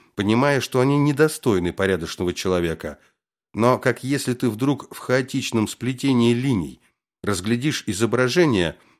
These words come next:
то оно больше уже никогда не покажется тебе абстрактной картинкой, так и Ян не мог не думать, что Соня тоже встречалась с ним не от большой любви.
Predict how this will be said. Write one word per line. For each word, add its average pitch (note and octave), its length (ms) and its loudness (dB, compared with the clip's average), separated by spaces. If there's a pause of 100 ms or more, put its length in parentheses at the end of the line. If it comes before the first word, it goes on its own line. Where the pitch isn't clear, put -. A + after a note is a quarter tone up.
(140)
то A2+ 140 2
оно C#3+ 200 2
больше D3+ 400 0
уже D3 220 2
никогда D3+ 520 2
не F2 120 0
покажется - 560 -2
тебе F2+ 280 -2
абстрактной - 680 -2
картинкой, G2+ 760 -2 (420)
так D3+ 300 0
и - 80 -4
Ян G2 400 2
не E2 120 -2
мог A#2 240 0
не G#2+ 100 0
думать, A2+ 420 0 (340)
что - 240 -2
Соня G2 340 0
тоже E2+ 340 0
встречалась B2+ 600 -4
с - 100 -6
ним C3+ 260 0
не G2+ 160 -2
от E2+ 160 -2
большой F#2 440 0
любви. F2+ 480 -6